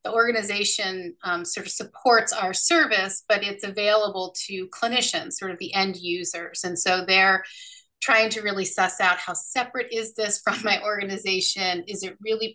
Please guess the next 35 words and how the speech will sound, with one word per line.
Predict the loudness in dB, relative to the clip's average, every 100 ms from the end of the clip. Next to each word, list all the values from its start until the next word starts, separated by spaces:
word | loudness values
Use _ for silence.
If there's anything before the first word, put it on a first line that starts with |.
| -2
private? | 0 2 -2 -4
Do | -6
they | -8
have | -4 -6 0
access? | 0 2 0 -2 -2 -4 -8
Really | -4 -2 0
nothing | 2 2 2 2
goes | 2 2
to | -2
my | -2 -4
insurance. | -4 -6 -4 0 2 0 0
So | 2 2 0 -6 -20 -20 -20 -20 _ -4
a | 2
lot | 4 4
of | 2 0
questions | 0 2 0 0 -2 -4 -10
and | -6
skepticism. | -2 -2 -4 -8 -6 -4 -4 -2 -2 -2 -8 -6
Um, | -2 0 0 -2 -12 -16 _ _ _ _ -6 -6 -2
and, | 2 4 6 4 2 -4 -4 -4 -6 _
uh, | -4 -4 -4 -6 -8 -10 -16 _ _ _
and, | -4 -4 -2
and | 0
I | 2 2
think | 0
that's | 0 0 -2
very | 2 2
appropriate | 2 -2 -8 -6 -6 -2 -2 -2 -8 -2
from | 0 0 -2
what | -6 2 2 2 -4
they | -2 -2 -2
have | -2 -2 -6 -12 _
been | -4 -2 -4 -8 -10
sort | -8 -6 -8
of | -8